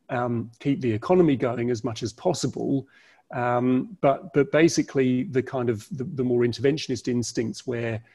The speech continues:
people were put on furlough in the United Kingdom and given eighty percent of their wage by the government, you know, there is only so much money to go around.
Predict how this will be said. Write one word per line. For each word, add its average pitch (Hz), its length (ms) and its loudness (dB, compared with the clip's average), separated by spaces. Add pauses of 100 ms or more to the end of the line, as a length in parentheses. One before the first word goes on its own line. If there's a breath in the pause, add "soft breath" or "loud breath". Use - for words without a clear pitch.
(120)
people 127 240 -2
were 120 120 0
put 127 180 -8
on 110 140 -4
furlough 127 460 4
in 123 80 4
the 123 40 0
United 120 340 0
Kingdom 120 340 0
and 113 60 0
given 117 200 0
eighty 117 200 -2
percent 123 300 -6
of 107 80 -8
their 113 140 -6
wage 117 340 0
by 120 140 -6
the 117 80 -2
government, 127 440 2 (360 loud breath)
you 139 80 2
know, 127 40 4
there 143 200 8
is 165 120 10
only 143 200 6
so 131 180 0
much 127 220 -4
money 117 180 0
to 110 80 -8
go 120 160 -6
around. 120 540 -2